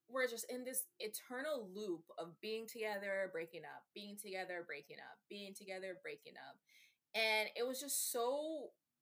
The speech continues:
boring. And the chemistry that they did have in the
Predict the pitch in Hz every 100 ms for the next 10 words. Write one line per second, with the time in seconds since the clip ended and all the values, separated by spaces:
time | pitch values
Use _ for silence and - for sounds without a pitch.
0 | 165 156 185 220 180 127 - - _ _
1 | _ _ _ - 240 247 311 427 466 427
2 | 320 233 202 165 175 202 262 226 220 202